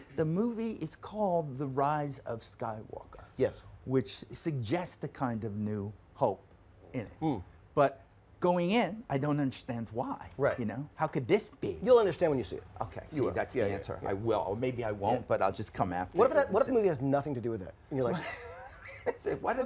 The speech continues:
Speaker 2: the hell is
Speaker 1: talking
Speaker 2: this?"
Speaker 1: about? There's no Skywalker.
Speaker 2: Oh my God, it'd be
Speaker 1: Yeah,
Speaker 2: infuriating.
Speaker 1: you know, what, <laughs> what is this?
Speaker 2: Yeah.
Speaker 1: But I really would like you to talk a little bit about Daisy Ridley
Speaker 2: Sure.
Speaker 1: playing Rey
Speaker 2: Mm-hmm.
Speaker 1: and having a woman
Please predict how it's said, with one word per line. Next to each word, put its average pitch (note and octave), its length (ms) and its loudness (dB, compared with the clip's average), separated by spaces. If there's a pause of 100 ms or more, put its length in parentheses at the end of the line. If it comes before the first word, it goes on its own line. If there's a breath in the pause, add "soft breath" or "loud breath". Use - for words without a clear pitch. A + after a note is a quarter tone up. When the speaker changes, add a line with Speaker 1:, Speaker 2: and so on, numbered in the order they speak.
Speaker 2:
the D#4 60 8
hell D4 140 8
is C4+ 60 6
Speaker 1:
talking C4 240 8
Speaker 2:
this?" E3+ 80 2
Speaker 1:
about? G2+ 280 2 (340 soft breath)
There's A3+ 180 4
no G3+ 160 4
Skywalker. A#2+ 340 2
Speaker 2:
Oh D3 60 2
my D3 200 2
God, D3 180 6
it'd C3+ 120 2
be C3 60 4
Speaker 1:
Yeah, D#3+ 180 8
Speaker 2:
infuriating. D#3+ 280 8
Speaker 1:
you - 40 2
know, D#3 140 4
what, E3 340 0
<laughs> - 40 -20
what F5 680 -10 (120)
is G#3 200 2
this? - 240 -6
Speaker 2:
Yeah. B2+ 120 4 (360 loud breath)
Speaker 1:
But A#3 340 4 (120)
I F3 100 6
really A#3 760 2 (160)
would E3 320 0
like F3 200 6
you F3+ 80 -2
to C#3+ 80 -4
talk D#3 320 -4
a D3+ 40 0
little C#3+ 320 6
bit F2 440 -6
about A2+ 440 0
Daisy A#2+ 320 0
Ridley G#2+ 540 -2
Speaker 2:
Sure. D3 200 2
Speaker 1:
playing G#2+ 260 -4
Rey G#2 180 -2 (160)
Speaker 2:
Mm-hmm. C#3 100 -2
Speaker 1:
and A2 180 0
having B2+ 320 -4
a A#2 40 -2
woman A2+ 480 -2